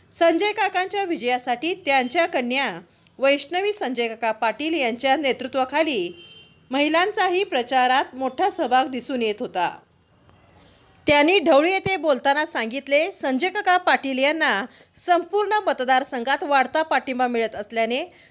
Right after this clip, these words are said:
विरोधक सैरभैर झाले आहेत. अनेक मार्गाने मतदारांना आकर्षित करण्याची धडपड सुरू केली आहे. संजय काका पाटील यांच्यावर निम्मा तासगाव तालुक्याचा सातबारा निघतो,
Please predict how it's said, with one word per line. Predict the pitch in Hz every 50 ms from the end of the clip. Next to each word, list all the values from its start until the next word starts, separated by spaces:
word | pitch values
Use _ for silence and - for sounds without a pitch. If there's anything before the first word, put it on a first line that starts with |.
| _ -
विरोधक | 240 277 311 330 359 370 370 392 392 415 403
सैरभैर | - 311 262 247 247 220 233 254 285 370
झाले | 330 311 277 240 214
आहेत. | 202 196 196 220 196 175 165 165 - _ _ _ _ _ _ _ -
अनेक | 240 277 302 339 381 392 -
मार्गाने | 403 359 330 294 285 285 294 302 349
मतदारांना | 339 302 262 254 254 247 254 254 254 247 254 262 320
आकर्षित | 330 - - 254 247 - 302 - - 403 - -
करण्याची | 320 269 240 247 247 - 302
धडपड | 226 285 240 202 - 269 294 349
सुरू | - - 302 262 262 240 -
केली | 233 214 214 202 196
आहे. | 185 196 214 180 165 156 139 - _ - - - - _ _
संजय | - 349 339 330 - 403 403
काका | 427 427 415 415 403
पाटील | 415 403 392 311 240 233 285 294 277
यांच्यावर | 269 262 240 254 - 262 254 247 269 302 359
निम्मा | 381 349 254 254 277 277 269 320 359
तासगाव | 359 359 330 277 247 247 262 262 254 254 269
तालुक्याचा | 247 226 220 220 220 240 240 233 233 269 277 -
सातबारा | - - 294 285 302 294 269 262 247 233 247 277
निघतो, | 320 330 233 - _ - 214 185 160 147 160